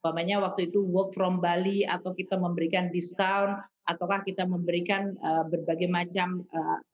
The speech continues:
apa, insentif, eh, bagi perhotelan. Termasuk yang sudah kita berikan tahun lalu, eh, adalah memberikan grant atau hibah melalui pemerintah daerah untuk restoran dan hotel. Dan itu sangat-sangat membantu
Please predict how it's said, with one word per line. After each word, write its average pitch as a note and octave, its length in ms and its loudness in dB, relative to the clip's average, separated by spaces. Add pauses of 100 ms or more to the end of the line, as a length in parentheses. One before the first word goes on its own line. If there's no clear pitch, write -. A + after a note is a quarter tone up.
apa, F#3 400 0 (400)
insentif, G3+ 600 4 (120)
eh, D#3 300 -2 (100)
bagi E3+ 400 2
perhotelan. D#3 720 -2 (400)
Termasuk G#3+ 400 4
yang C#4 160 4
sudah A#3 240 2
kita A3 320 0
berikan A#3 560 0
tahun G3+ 240 2
lalu, G#3 640 2
eh, E3 320 4
adalah F3+ 480 2
memberikan G#3 720 0
grant F3+ 400 0
atau F3 240 -2
hibah E3 560 0 (320)
melalui F#3+ 320 2
pemerintah B3 560 2
daerah G3+ 480 0
untuk F3 320 0
restoran F3+ 480 0
dan D#3 240 -4
hotel. D3+ 400 -2 (480)
Dan C4+ 180 4
itu D4 240 2
sangat-sangat A#3+ 720 0
membantu F3+ 560 2